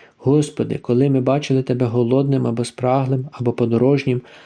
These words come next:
або нагим, або недужим, або у в'язниці, і не послужили тобі?»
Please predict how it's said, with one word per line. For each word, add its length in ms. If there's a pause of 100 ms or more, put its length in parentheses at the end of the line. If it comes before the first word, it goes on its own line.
або 280
нагим, 520
або 200
недужим, 560
або 200
у 60
в'язниці, 720 (320)
і 120
не 120
послужили 720
тобі?» 480